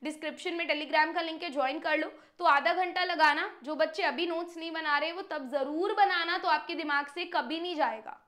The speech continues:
वरना आप मेरे साथ साथ भी नोट्स बना सकते हो।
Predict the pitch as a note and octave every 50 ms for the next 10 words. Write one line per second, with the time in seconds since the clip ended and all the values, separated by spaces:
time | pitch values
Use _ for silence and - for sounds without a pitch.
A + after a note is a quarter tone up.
0 | _ _ _ _ _ _ _ _ _ _ - D4 D#4 E4 F4+ F4+ E4+ E4 - -
1 | D#4 D#4+ D#4 D#4+ F4+ F#4 D#4+ C4+ C4+ - E4 D4 C4+ B3+ D#4+ E4 D4 C4+ C4+ C4+
2 | - - B3 A#3 - - - - - _ _ _ - -